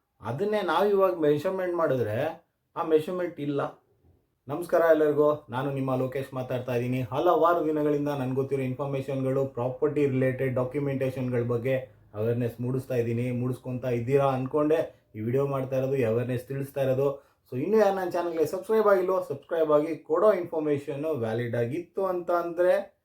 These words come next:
ಲೈಕು, ಶೇರು. So ಈ ವಿಡಿಯೋಲಿ ನಾನು ನಿಮ್ ಜೊತೆ ಹಂಚ್ಕೊಂತ ಇರೋ ಮಾಹಿತಿ ಯಾವ್ದಪ್ಪ ಅಂದ್ರೆ, ಕೆಲವು ವರ್ಷಗಳ ಹಿಂದೆ ನಾನು ಒಂದ್ ಸೈಟ್ ತಗೊಂಡಿದ್ದೆ ಸರ್.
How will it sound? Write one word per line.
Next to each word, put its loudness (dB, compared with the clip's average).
ಲೈಕು, -6
ಶೇರು. 0
So 0
ಈ 4
ವಿಡಿಯೋಲಿ 8
ನಾನು 0
ನಿಮ್ -4
ಜೊತೆ 0
ಹಂಚ್ಕೊಂತ -2
ಇರೋ 4
ಮಾಹಿತಿ 0
ಯಾವ್ದಪ್ಪ 2
ಅಂದ್ರೆ, -2
ಕೆಲವು 6
ವರ್ಷಗಳ 8
ಹಿಂದೆ 4
ನಾನು -2
ಒಂದ್ -2
ಸೈಟ್ -2
ತಗೊಂಡಿದ್ದೆ 0
ಸರ್. -8